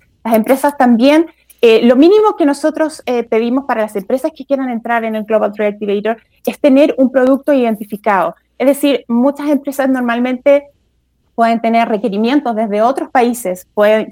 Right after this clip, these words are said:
de poder llevar estos productos. Eso es ideal para nosotros. Si ellos ya tienen personas identificadas en otros países que quieren su producto, nosotros podemos ayudarle paso a paso a construir ese plan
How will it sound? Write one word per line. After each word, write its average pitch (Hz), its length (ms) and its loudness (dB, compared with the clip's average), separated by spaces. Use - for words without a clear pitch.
de 196 200 -4
poder 220 260 0
llevar 226 240 -2
estos 233 220 -10
productos. 208 380 -4
Eso 277 220 -4
es 330 120 -8
ideal 180 520 -2
para 196 180 0
nosotros. 180 460 -6
Si 240 120 -4
ellos 247 180 -2
ya 277 160 2
tienen 311 260 0
personas 254 460 -6
identificadas 214 720 -2
en 208 100 -4
otros 208 240 -6
países 202 340 -6
que 190 80 -10
quieren 226 300 -2
su 254 160 -8
producto, 285 460 0
nosotros 214 340 -6
podemos 220 320 0
ayudarle 208 380 0
paso 214 300 -4
a 208 40 -6
paso 214 240 -4
a 208 40 -6
construir 202 460 -4
ese 202 180 -8
plan 190 360 -4